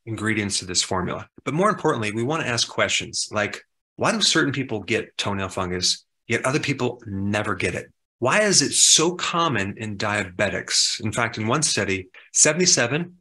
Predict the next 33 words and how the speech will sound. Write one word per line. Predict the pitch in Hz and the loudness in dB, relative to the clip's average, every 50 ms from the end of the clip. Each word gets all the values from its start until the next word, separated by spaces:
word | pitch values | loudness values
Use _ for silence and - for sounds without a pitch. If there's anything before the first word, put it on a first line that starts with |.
| _ _ | _ _
out | - 110 110 | -2 -2 -2
of | 107 | -2
a | 107 | -2
hundred | 101 - 139 151 147 131 123 | -4 -2 -2 0 0 -2 -2
fifty-two | - 123 - - 135 131 - - 123 123 135 143 143 - | -4 -6 -4 -4 -4 -2 0 0 0 0 0 -2 -6 -6
diabetics | 131 113 110 104 104 107 110 131 147 - - - - - _ _ _ _ _ _ _ _ _ _ _ | -4 -4 -4 -2 -2 -2 -2 -2 -4 -4 -6 -6 -6 -8 _ _ _ _ _ _ _ _ _ _ _
had | - - - 113 113 113 | -6 -2 0 0 0 0
this | 110 117 113 - | 0 0 0 0
condition. | - - 120 104 98 - 110 117 - - - - 101 92 92 - - - _ _ | 0 -2 -4 -6 -4 -4 0 0 2 2 2 0 0 -2 -4 -8 -12 -16 _ _
Why | 101 117 151 | 2 2 4
is | 170 165 | 4 6
it | 156 | 6
so | - 170 151 | 4 4 4
common | 156 - - 147 165 156 131 120 | 2 0 0 0 2 2 2 2
with | 113 101 104 - | 0 0 -4 -4
people | - 143 139 - 123 113 | -4 -4 -2 -2 -2 -4
with | - - | -4 -6
Cushing | - - 165 165 - - 143 127 117 | -6 -4 0 0 2 2 0 0 0
syndrome? | - - 110 101 95 92 90 90 | 0 0 0 -2 -4 -6 -4 -2
That's | 98 120 123 - | -2 0 0 0
a | 120 | 0
condition | - 131 123 123 139 139 - 127 120 113 | 0 0 0 2 2 2 2 2 0 0
where | 110 104 | 0 -2
you | 104 101 98 | -2 -2 -2
have | 110 101 101 - - _ - - - _ _ _ _ | -2 -2 -2 -2 -6 _ -20 -20 -20 _ _ _ _
high | - - - - 151 147 143 | -2 0 2 4 4 4 2
levels | 139 135 131 120 127 113 - | 2 0 0 0 0 -2 -2
of | 113 104 - | -4 -6 -8
cortisol. | - - - - - - - - - 87 - - - _ _ _ _ _ _ _ _ - | -8 -6 -4 -2 0 0 0 0 0 -2 -2 -4 -8 _ _ _ _ _ _ _ _ -8
You're | 104 107 | -6 -4
really | 110 117 127 147 139 123 | -4 -2 0 2 2 2
stressed | 113 - - - 117 104 - - - | 2 2 0 0 -2 -2 -2 -2 -2
out. | 101 85 - - - | -2 -2 -2 -4 -8